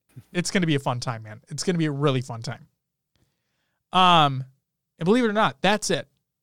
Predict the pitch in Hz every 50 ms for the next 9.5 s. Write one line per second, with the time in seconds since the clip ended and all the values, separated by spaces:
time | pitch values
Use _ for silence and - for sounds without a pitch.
0 | _ _ _ _ _ _ _ _ _ - 220 226 220 220 - 254 226 - - 160
1 | 143 135 123 131 127 123 127 _ _ _ _ _ _ _ _ _ _ _ _ _
2 | _ _ _ _ _ _ _ _ _ _ _ _ _ - 932 932 1017 1077 - -
3 | 1077 1077 1077 1077 - - 1077 - _ _ _ _ - 143 139 127 123 - - -
4 | - - - - - 175 - _ _ _ _ _ _ _ _ _ _ - 311 359
5 | 370 - 339 349 349 330 294 - 349 370 349 294 269 330 311 311 349 330 - 320
6 | 320 302 349 339 311 320 294 330 330 330 320 311 302 311 330 349 339 320 294 269
7 | 254 226 - - _ - - - - 320 320 302 277 262 220 196 185 175 175 175
8 | - _ _ - 311 277 247 220 - _ _ _ _ _ _ _ _ _ _ _
9 | _ - 277 294 277 269 254 233 226 226